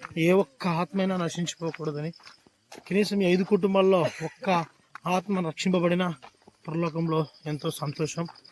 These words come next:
ప్రభు యొక్క, ఆ, హృదయం కూడా ఎంతో సంతోషిస్తుంది. కనుక మేమందరం కూడా ఇలాగ నడుచుకుంటూ ఇంత భారం కలిగి వచ్చాము. ఆ ప్రభువైన యేసయ్య ఈ యొక్క ఐదు కుటుంబాలు ఈ మారుమూల, ఇక సిగ్నల్స్ కూడా లేవు అసలు.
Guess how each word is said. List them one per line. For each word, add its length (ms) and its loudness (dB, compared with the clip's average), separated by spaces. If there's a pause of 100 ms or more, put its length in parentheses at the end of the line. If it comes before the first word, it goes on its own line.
(320)
ప్రభు 200 4
యొక్క, 220 2 (840)
ఆ, 60 -6
హృదయం 400 2
కూడా 200 2
ఎంతో 220 0
సంతోషిస్తుంది. 760 -4
కనుక 240 0 (680)
మేమందరం 440 -4
కూడా 320 -2
ఇలాగ 220 0
నడుచుకుంటూ 640 -4
ఇంత 180 -6
భారం 380 -4
కలిగి 280 -6 (800)
వచ్చాము. 420 -2 (1160)
ఆ 20 -8
ప్రభువైన 400 -2
యేసయ్య 580 2 (220)
ఈ 60 -4
యొక్క 520 -6 (500)
ఐదు 180 8
కుటుంబాలు 420 4
ఈ 200 2
మారుమూల, 480 4
ఇక 100 0
సిగ్నల్స్ 500 4
కూడా 140 2
లేవు 240 4
అసలు. 280 -2